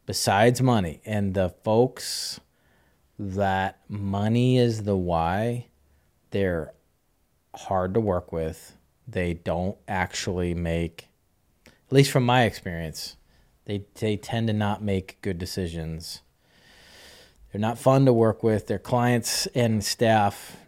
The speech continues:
generally turn over a lot, and it beco-, it just becomes very transactional and icky early. Uh, so I'm looking for a good why too.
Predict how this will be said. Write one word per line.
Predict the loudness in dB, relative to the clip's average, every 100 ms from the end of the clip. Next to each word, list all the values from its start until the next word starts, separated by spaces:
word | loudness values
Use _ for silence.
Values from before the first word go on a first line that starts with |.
| -6
generally | -2 0 0 0 0 -2 -6 -12 _ -14
turn | -6 -4
over | -2 -4 -4
a | -4
lot, | -4 -4 -6 -8 -16 -20 -20 -12
and | -8 -6
it | -6
beco-, | -8 -10 -8
it | -6
just | -6 -6
becomes | -8 -8 -8
very | -10 -6 -4 -4
transactional | -6 -8 -8 -8 -10 -12 -12 -12 -12 -16 _ _
and | -10 -8 -10 -12
icky | -14 -12 -18 -20 _ _ -10
early. | -6 -6 -8 -14 -20 _ _ _ _ _ _
Uh, | -8 -6
so | -2 4 4 4 -2 -8 _ _ 0
I'm | 6
looking | 6 6
for | 2 2
a |
good | 4 4
why | 6 6
too. | 6 2 2